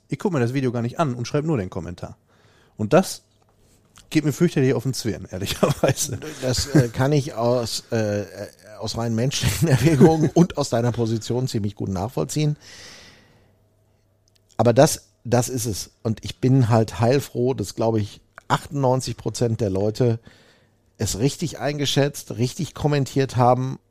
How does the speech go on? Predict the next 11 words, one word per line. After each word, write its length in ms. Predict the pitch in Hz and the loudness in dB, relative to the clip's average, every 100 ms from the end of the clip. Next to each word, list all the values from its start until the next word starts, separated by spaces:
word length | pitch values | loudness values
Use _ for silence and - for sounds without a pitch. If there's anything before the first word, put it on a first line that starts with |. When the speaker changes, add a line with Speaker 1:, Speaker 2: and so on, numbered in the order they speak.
| _ | _
Speaker 2:
und, 420 | 113 104 104 - - | -4 -2 -2 -6 -12
äh, 320 | - 101 98 98 - _ _ _ _ _ | -6 -4 -4 -8 -12 _ _ _ _ _
dass 180 | 113 - | -2 -2
viele, 380 | - 175 233 233 | -2 0 0 2
das 240 | 139 - | 2 4
habe 120 | 180 | 2
ich 120 | 170 | 0
auch 280 | - 170 202 | 2 2 2
registriert, 640 | 202 202 - 175 175 220 - - - _ _ | -2 -6 -2 4 4 4 -4 -20 -20 _ _
die 80 | 151 | -2
ihn 200 | 185 143 | 0 0